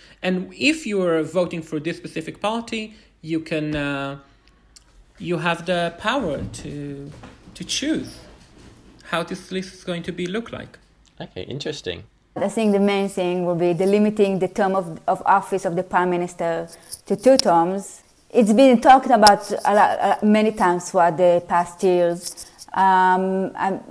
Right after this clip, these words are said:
Speaker 3: I really doubted it would be happening, but I really think it's something it should be. At the moment, it seems like, you know, just try to, to keep the seat,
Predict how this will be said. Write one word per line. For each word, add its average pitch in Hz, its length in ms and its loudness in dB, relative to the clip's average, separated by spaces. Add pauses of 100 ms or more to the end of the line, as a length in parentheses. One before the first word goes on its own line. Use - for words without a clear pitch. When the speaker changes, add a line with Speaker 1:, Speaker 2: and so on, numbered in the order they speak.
(680)
Speaker 3:
I 226 80 -2
really 220 640 6
doubted 190 380 6
it 180 40 4
would 175 140 2
be 180 120 4
happening, 180 600 0
but 160 320 2
I 180 120 2
really 180 240 2
think 175 220 -6
it's - 100 -12
something 175 240 -6
it - 60 -10
should 180 200 -2
be. 302 260 2 (300)
At - 180 2
the 233 80 8
moment, 254 380 8
it 208 80 -2
seems 240 160 2
like, 220 240 0
you 220 100 2
know, 202 140 2
just 214 320 0
try 208 280 4
to, 196 400 2 (1200)
to 214 100 0
keep 214 280 4
the 233 80 4
seat, 226 460 0